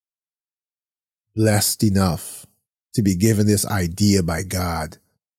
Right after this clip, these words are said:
to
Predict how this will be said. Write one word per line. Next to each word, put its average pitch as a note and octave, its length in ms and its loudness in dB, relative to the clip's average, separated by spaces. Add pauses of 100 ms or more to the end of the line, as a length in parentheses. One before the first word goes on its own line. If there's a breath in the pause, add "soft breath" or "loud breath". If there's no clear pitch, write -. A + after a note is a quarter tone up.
(2000)
to A2+ 360 2